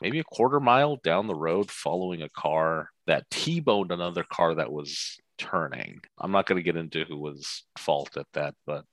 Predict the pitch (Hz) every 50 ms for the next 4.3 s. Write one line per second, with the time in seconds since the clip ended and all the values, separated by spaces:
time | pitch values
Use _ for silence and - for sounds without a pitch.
0 | _ - - - 101 101 113 131 131 - - 107 107 113 - - - 80 92 98
1 | - _ - - - - - _ _ - - - 107 98 - - - 98 101 92
2 | - 92 - 92 71 85 92 90 - - - 80 - - - 85 80 76 69 78
3 | 82 76 60 85 87 85 85 78 - - 85 80 - - - 90 85 95 107 120
4 | 117 101 78 76 73